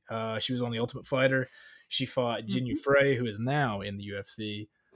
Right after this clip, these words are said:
Speaker 1: Alexa
Speaker 2: Mm-hmm.
Speaker 1: Grasso, who is my little Mexican bae, uh, Joanne
Speaker 2: Mm-hmm.
Speaker 1: Calderwood, and, uh, a friend of this podcast,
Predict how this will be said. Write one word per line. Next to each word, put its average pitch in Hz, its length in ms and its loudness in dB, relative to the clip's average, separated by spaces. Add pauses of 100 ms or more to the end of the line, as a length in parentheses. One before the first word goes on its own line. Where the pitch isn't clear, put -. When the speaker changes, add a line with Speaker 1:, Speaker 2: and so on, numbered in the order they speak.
(100)
Speaker 1:
Alexa 113 300 0
Speaker 2:
Mm-hmm. 101 100 -8
Speaker 1:
Grasso, 131 560 6
who 120 160 0
is 104 100 -2
my 110 120 -4
little 113 160 0
Mexican 113 500 -4
bae, 147 460 4 (480)
uh, 104 400 -2
Joanne 131 400 4
Speaker 2:
Mm-hmm. - 120 -2
Speaker 1:
Calderwood, 151 600 6 (100)
and, 135 560 0 (240)
uh, 110 460 0
a 110 80 -6
friend 139 260 2
of 117 100 0
this 113 200 -2
podcast, 120 840 -4